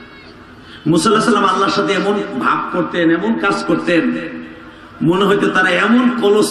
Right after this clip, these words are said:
ফ্রেন্ড, মনে হয় একবারে প্রতিদিন মনে হয় আল্লাহর বাড়িতে যে দাওয়াত খায়। আল্লাহু আকবার, আল্লাহু আকবার।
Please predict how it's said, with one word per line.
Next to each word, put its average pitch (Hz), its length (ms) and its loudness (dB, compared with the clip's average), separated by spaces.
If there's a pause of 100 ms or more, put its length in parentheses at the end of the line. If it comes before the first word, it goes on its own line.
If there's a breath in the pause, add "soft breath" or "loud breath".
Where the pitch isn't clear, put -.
ফ্রেন্ড, 202 420 0 (1300)
মনে 226 160 4
হয় 247 180 2
একবারে 226 260 0 (100)
প্রতিদিন 214 400 0
মনে 208 180 0
হয় 196 80 2
আল্লাহর 196 220 2
বাড়িতে 170 300 0
যে 160 120 4
দাওয়াত 160 360 0
খায়। 104 180 -4 (2250)
আল্লাহু 110 300 2
আকবার, - 380 -4
আল্লাহু 294 420 0
আকবার। - 580 -8